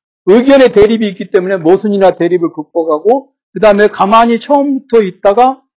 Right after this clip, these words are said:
시작 끝으로 가기 때문에 시간의 추이 따-, 추이에 따라 전개되는 동적 변화의 논리이고, 그 다음에 처음부터 합의를 목적으로 하는 것을 시작해, 목적으로 해서 대화가 시작되었기 때문에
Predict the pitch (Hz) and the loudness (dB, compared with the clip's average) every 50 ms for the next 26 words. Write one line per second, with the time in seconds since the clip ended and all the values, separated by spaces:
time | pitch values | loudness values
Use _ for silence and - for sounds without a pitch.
0 | _ _ _ _ _ _ - - - - - 294 254 233 - 302 302 - - 294 | _ _ _ _ _ _ -20 -20 -18 -6 0 0 0 0 0 -2 -4 -4 -4 -4
1 | 294 262 233 214 202 180 190 190 - - 190 175 175 175 180 185 175 - - 247 | -2 0 2 0 0 -2 -4 -6 -6 -4 -4 -4 -4 -4 -4 -4 -4 -6 -4 -2
2 | 269 262 254 254 240 240 - - 226 226 226 - 247 220 208 214 214 - - - | 0 0 2 0 -2 -2 -4 -6 -8 -8 -4 0 2 2 2 2 0 -4 -8 -6
3 | 247 233 233 233 226 - 208 196 185 175 - 180 180 185 180 185 175 170 175 175 | -4 -2 0 0 0 2 2 2 2 0 0 -2 -4 -2 -2 -2 -2 -2 -4 -6
4 | 165 165 - 160 180 180 - 202 185 175 - 185 175 170 170 170 165 160 156 143 | -6 -6 -4 -4 -4 -2 -2 -2 -2 -2 -2 -2 -2 0 2 2 0 0 0 -2
5 | 147 151 151 147 147 143 185 220 262 254 - _ - - 160 156 156 185 220 220 | -4 -4 -4 -6 -4 -2 0 0 0 0 -4 _ -4 0 0 0 2 0 -2 -2
6 | - 262 269 254 247 214 208 - - 190 208 254 277 277 _ _ _ _ _ _ | 0 0 0 0 0 -2 -4 -4 -2 0 0 0 0 -4 _ _ _ _ _ _
7 | - - - 233 269 277 277 269 254 240 196 180 185 185 - _ - 233 214 208 | -4 -2 0 2 2 2 2 2 2 2 2 2 0 0 -2 _ 0 0 0 2
8 | 208 196 196 190 190 208 240 269 294 _ _ _ _ _ _ - 180 165 165 - | 0 0 0 0 0 -2 -2 -4 -4 _ _ _ _ _ _ -6 -6 -6 -4 -6
9 | 185 180 185 190 185 208 208 _ _ _ _ - - - 214 196 185 185 190 185 | -4 -2 0 0 0 0 -4 _ _ _ _ -8 -2 0 0 2 2 0 -4 -4
10 | 139 220 247 - - 220 202 196 190 175 165 190 208 202 202 247 262 254 247 - | -2 -4 -4 -2 0 0 0 0 0 0 0 0 0 0 2 2 2 2 2 0
11 | 180 170 170 165 165 156 - 190 175 165 - - 160 156 - _ _ _ 156 143 | 2 2 2 2 0 -2 -4 -6 -6 -6 -8 -10 -16 -16 -16 _ _ _ -6 -6
12 | 151 160 202 247 285 285 | -4 -2 -2 -2 -2 -2